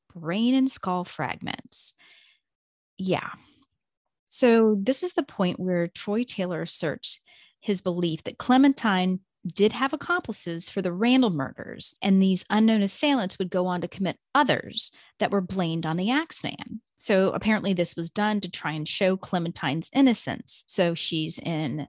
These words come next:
jail. The killings keep on occurring. So how could it be her? These, according to Taylor, these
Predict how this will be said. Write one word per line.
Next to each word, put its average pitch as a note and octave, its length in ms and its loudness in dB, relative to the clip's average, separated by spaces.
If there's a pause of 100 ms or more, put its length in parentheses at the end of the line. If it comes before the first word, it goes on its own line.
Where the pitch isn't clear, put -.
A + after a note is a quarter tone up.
(320)
jail. F#3 680 2 (600)
The E3 80 -4
killings E3+ 420 -2
keep E3+ 240 -2
on D#3 100 -2
occurring. E3+ 640 2
So E3+ 220 0
how C3+ 240 -2
could E3+ 160 -6
it D#3+ 80 -6
be B3 120 0
her? E4+ 440 -2 (220)
These, A#3+ 440 6
according E3+ 380 0
to E3 100 -8
Taylor, D#3 580 -6
these G3 720 4